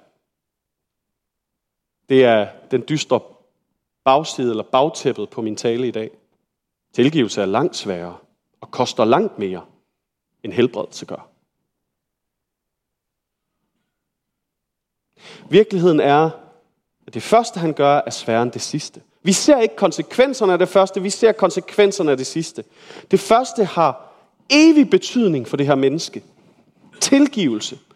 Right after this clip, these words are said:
Og det koster Jesus alt. Det handler om frelse. Det andet giver ham en, har en stor nutidig betydning. Og vi kan ikke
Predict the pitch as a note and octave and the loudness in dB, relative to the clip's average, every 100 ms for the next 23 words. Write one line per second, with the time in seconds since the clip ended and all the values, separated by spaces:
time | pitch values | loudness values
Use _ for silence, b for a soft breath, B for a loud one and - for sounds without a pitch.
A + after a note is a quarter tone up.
0 | - F#3+ - - C#4+ D4+ - G#3+ E3 F#3 | 0 0 0 -2 -2 -2 -2 0 0 -2
1 | G#3+ - - D#4 D#4 - - - _ _ | -6 -12 -2 2 2 -2 -14 -16 _ _
2 | _ _ _ _ _ _ _ _ _ G#2+ | _ _ _ _ _ _ _ _ _ -4
3 | A#2+ C3 C#3 - C4 A#3+ - - _ _ | 0 2 0 0 0 0 -10 -18 _ _
4 | B B - A3 - B3 D4+ C#4+ G#3 B | B B -4 -2 2 2 4 0 -2 B
5 | B B _ _ _ _ _ _ _ G3 | B B _ _ _ _ _ _ _ 2
6 | A#3 G#3 A3 G3+ G#3 F#3 - _ _ _ | 2 2 0 0 0 -2 -12 _ _ _
7 | _ - G#3 G#3+ - C4 A#3+ A3 G#3+ D4 | _ 0 0 0 -2 0 2 4 6 4
8 | - A3 D#3 C3+ - G3 D#3+ G3 A#3 E4+ | 2 -2 -2 -4 0 2 4 4 2 2
9 | - | 0